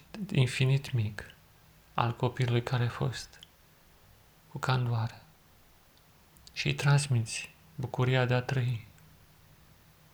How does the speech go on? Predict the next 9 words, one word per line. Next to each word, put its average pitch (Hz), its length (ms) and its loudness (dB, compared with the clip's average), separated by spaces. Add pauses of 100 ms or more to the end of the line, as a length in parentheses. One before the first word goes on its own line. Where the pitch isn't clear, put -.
(1080)
după - 180 -2
o 165 40 4
vreme, 117 500 2 (920)
simți - 360 -2
cum 131 120 2
același 131 420 2
copil 120 440 -2 (760)
îți - 240 -2
răspunde, 123 600 0